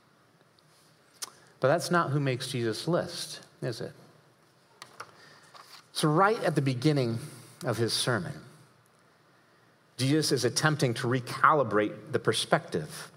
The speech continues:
of his listeners. He's trying to reprogram our hearts and our minds. Jesus is telling his disciples, including us, "Hey,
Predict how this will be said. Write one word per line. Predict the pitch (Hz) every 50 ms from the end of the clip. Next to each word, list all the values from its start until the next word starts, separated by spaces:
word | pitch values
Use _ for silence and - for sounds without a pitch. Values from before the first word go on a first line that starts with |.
| - -
of | 110 95
his | 98 90 -
listeners. | 98 98 95 - - 85 - - - - - - - - - - -
He's | 147 147 -
trying | - 185 185 185 180 165
to | 143
reprogram | 139 123 127 156 185 208 160 - - 185 196 208 202 160 165 170 160 156 -
our | - 143 139
hearts | 131 139 143 - 190 170 143 151 156 - - - - - - -
and | 170 151
our | 147 147 143
minds. | 143 151 151 143 120 101 104 - - - - - - - - - -
Jesus | - 220 220 208 175
is | 180 165
telling | - 220 220 220 220 196
his | 180 151
disciples, | 170 156 - 202 208 202 - - 160 160 151
including | 170 151 - - - 247 240 214 196
us, | 160 156 -
"Hey, | - - 269 196 170 151